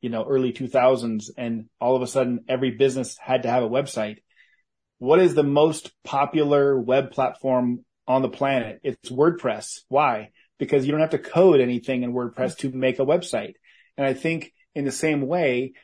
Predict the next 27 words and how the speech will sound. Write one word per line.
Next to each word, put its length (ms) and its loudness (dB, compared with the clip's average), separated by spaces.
we're 120 0
going 240 2
to 80 -2
be, 400 -2
uh, 280 -6
we're 320 -6
going 200 2
to 60 0
have 340 -2
to 100 -4
create 380 -2
tools 720 -2
and, 400 -6
and, 420 -6
uh, 260 -4
devices 840 0
and, 440 -6
and 200 -8
user 320 -4
interfaces 760 -2
and 140 -6
things 220 -4
like 160 -4
that 240 -4
in 140 -2
X 240 -2
R 420 4